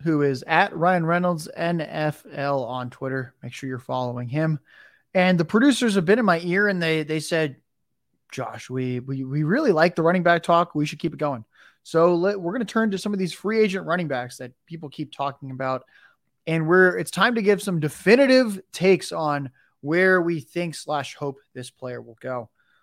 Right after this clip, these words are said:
Let's start with Dalvin Cook. He's, he's been visiting with the Jets. The, the last that I heard about Dalvin Cook was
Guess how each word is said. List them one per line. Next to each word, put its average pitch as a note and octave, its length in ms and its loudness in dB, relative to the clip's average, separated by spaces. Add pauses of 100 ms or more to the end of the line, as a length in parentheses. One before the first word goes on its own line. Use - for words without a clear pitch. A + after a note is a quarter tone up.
(400)
Let's C3+ 120 -14
start G#3 140 4
with G3 80 0
Dalvin F#3+ 260 2
Cook. E3+ 320 0 (100)
He's, B2+ 220 -14
he's B2+ 180 -10
been B2+ 220 -12
visiting C3+ 420 -6
with A#2 120 -10
the A#2+ 80 -12
Jets. C#3+ 500 -4 (480)
The, D#3 160 2
the D3+ 140 0
last F3+ 380 2
that D3 100 -2
I C3+ 140 -2
heard F3+ 200 -2
about F3 240 0
Dalvin E3+ 300 0
Cook E3+ 260 -2
was C3 300 -6